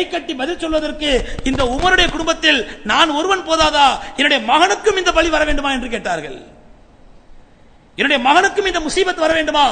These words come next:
இந்த பீடை வர வேண்டுமா?" என்று கேட்டார்கள் உமர் ரலியல்லாஹு தஆலா அன்ஹு. அல்லாஹ் கொடுத்த பதவியை அவர்கள் அப்படித்தான் நினைத்தார்கள். அல்லாஹ் கொடுத்த பதவியை, இந்த ஹிலாஃபத் என்ற பொறுப்பை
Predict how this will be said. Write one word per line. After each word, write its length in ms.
இந்த 180
பீடை 260
வர 140
வேண்டுமா?" 240
என்று 160
கேட்டார்கள் 320
உமர் 140
ரலியல்லாஹு 440
தஆலா 180
அன்ஹு. 220
அல்லாஹ் 340
கொடுத்த 240
பதவியை 440
அவர்கள் 220
அப்படித்தான் 380
நினைத்தார்கள். 500
அல்லாஹ் 320
கொடுத்த 300
பதவியை, 500
இந்த 140
ஹிலாஃபத் 540
என்ற 160
பொறுப்பை 380